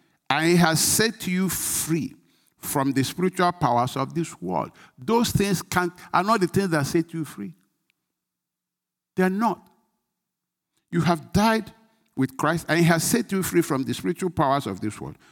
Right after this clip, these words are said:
So why do you keep on following these rules of the world? Such as, "Don't do this, don't handle this, don't do this, don't do this." It says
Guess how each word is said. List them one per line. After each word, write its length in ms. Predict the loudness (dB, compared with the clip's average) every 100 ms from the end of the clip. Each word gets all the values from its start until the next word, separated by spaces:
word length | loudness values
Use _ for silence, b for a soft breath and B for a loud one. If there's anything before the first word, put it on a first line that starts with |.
| b
So 160 | 0 4
why 260 | 4 4
do 100 | 4
you 140 | 4 2
keep 320 | 0 -2 2
on 140 | 0
following 420 | 2 4 4 4
these 220 | 4 2 2
rules 240 | 0 0
of 140 | -2
the 80 | -4
world? 260 | -4 -4 -6 _ _ _ _ _ _ _ _ _ _ _ _ _ _ _ _ _ -4
Such 220 | -2 0
as, 280 | -4 -6 -14 _ _ _ _ _ _ _ _ _ _ _ _ _ _ _ _ _ _ _ _ _ _ _ _ _ _ _ _ _ _ _ _ _
"Don't 200 | 0 0
do 140 | -2
this, 260 | -4 -10 -18 _
don't 160 | -6 -4
handle 340 | -4 -4 -6
this, 200 | -8 -14 -18 _ _
don't 220 | -10 -8
do 140 | -8 -8
this, 260 | -10 -12
don't 260 | -12 -10 -8
do 140 | -8
this." 200 | -8 -14 -20 _ _ _ _ -6
It 40 |
says 200 | -4 -2